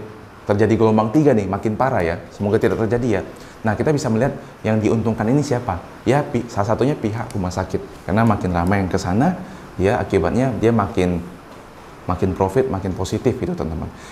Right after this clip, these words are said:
Karena, eh, saya percaya di setiap krisis itu, eh, kalau di, ibaratnya dikata, di penulisan Mandarinnya, itu ter-, terdiri dari dua huruf,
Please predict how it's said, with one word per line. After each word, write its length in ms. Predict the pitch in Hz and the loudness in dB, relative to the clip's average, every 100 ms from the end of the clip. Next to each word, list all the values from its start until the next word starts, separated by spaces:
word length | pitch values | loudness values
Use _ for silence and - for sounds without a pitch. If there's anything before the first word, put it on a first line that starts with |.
| - | -4
Karena, 400 | 95 104 139 - | 0 2 2 2
eh, 60 | 92 | 0
saya 160 | 101 104 | 0 -2
percaya 320 | - 92 110 | 0 0 0
di 80 | 113 | 0
setiap 320 | 110 101 98 92 | -2 -2 -2 -4
krisis 240 | 87 95 | -4 -6
itu, 300 | 90 - - - - - - | -2 0 0 -6 -16 -20 -2
eh, 280 | 92 90 87 | 2 2 2
kalau 240 | 101 98 | 2 2
di, 160 | 98 - | 2 -2
ibaratnya 400 | 95 98 131 123 | 0 0 0 -2
dikata, 480 | 101 - 95 85 - - - - | -4 -4 -4 -4 -10 -20 -18 -2
di 160 | 104 | -2
penulisan 460 | 98 110 107 107 113 | 2 2 2 2 2
Mandarinnya, 480 | 110 117 123 151 104 | 2 4 4 2 0
itu 160 | 120 147 | 0 0
ter-, 180 | 117 101 - 120 | 0 -4 -6 -4
terdiri 240 | 104 135 | 0 2
dari 200 | 120 123 | 4 2
dua 540 | 113 101 107 110 - - | 0 2 2 0 -8 -2
huruf, 240 | 107 95 | 0 0